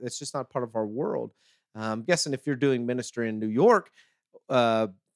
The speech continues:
or San Francisco, there's probably a lot more of that that you're concerned about.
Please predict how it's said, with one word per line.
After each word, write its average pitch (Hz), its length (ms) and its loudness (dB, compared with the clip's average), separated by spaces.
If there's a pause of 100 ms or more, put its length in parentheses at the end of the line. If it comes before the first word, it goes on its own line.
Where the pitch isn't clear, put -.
(240)
or 95 140 -10
San 127 220 -4
Francisco, 147 580 2
there's 127 180 2
probably 143 540 2
a 131 100 4
lot 131 400 4
more 135 460 4
of 127 220 0
that 135 340 0 (440)
that 123 160 -2
you're 135 180 0
concerned 170 480 -4
about. - 280 -8